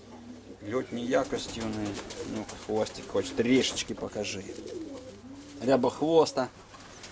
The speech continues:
До речі, я до рябохвостих дуже спокійно ставлюсь, мені цілком вони подобаються. Мені не дуже подобаються оці одна-дві там всередині. А от рябохвостись мені взагалі. Ось ця дівчина зараз.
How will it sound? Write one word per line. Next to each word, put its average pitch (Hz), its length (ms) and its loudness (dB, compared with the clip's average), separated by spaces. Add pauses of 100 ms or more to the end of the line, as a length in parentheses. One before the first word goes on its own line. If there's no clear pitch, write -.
(420)
До 160 60 8
речі, 190 220 8
я 190 100 8
до 180 100 6
рябохвостих 165 600 4
дуже 135 220 4
спокійно 127 440 0
ставлюсь, 123 440 2
мені 120 320 0
цілком 123 360 2
вони 113 160 0
подобаються. 120 560 2
Мені 139 180 6
не 143 80 10
дуже 135 200 4
подобаються 127 480 4
оці 127 320 2 (520)
одна-дві 123 680 4
там 110 160 -2
всередині. 101 600 2 (100)
А 110 140 0
от 123 200 6
рябохвостись 156 840 2
мені 110 300 -2
взагалі. 101 460 -4 (1500)
Ось 147 160 6
ця 139 180 4
дівчина 151 500 2
зараз. 117 460 2